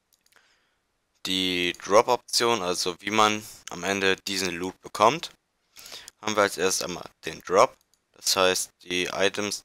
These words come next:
droppen auf den Boden und man sammelt sie dann auf. Dann haben wir Self-Gift, das heißt einfach nur, wenn ich jetzt hier Drop of Falls stelle,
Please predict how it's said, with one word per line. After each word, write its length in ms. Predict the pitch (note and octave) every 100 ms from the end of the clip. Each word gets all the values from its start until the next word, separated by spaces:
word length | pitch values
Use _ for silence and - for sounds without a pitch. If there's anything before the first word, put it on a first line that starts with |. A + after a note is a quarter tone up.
| _
droppen 380 | F#2+ F#2+ - G#2
auf 200 | F#2 -
den 180 | F2+ E2
Boden 360 | G2 A#2 D#3+
und 120 | B2 F#2+
man 300 | F2+ E2+ E2+
sammelt 280 | F#2 F#2
sie 100 | -
dann 160 | - D#2
auf. 360 | G#2+ E3+ - - _ _ _ _ _ _ _ _ _ _ _ -
Dann 240 | A#2+ A#2
haben 420 | G#2+ G2+ G2+ F#2+
wir 360 | F#2+ F#2 F2+ F2+
Self-Gift, 680 | - F#2 E2+ - B2 C3 -
das 200 | F#2+ -
heißt 280 | G2 - F2
einfach 280 | F#2+ F#2
nur, 280 | F#2+ F#2 F#2 _ _ _ -
wenn 320 | F2+ - G#2
ich 80 | A2+
jetzt 200 | G#2 -
hier 100 | F#2+
Drop 260 | G2 F#2+
of 140 | D2+ -
Falls 340 | A2+ A#2+ A#2
stelle, 380 | - A2+ A2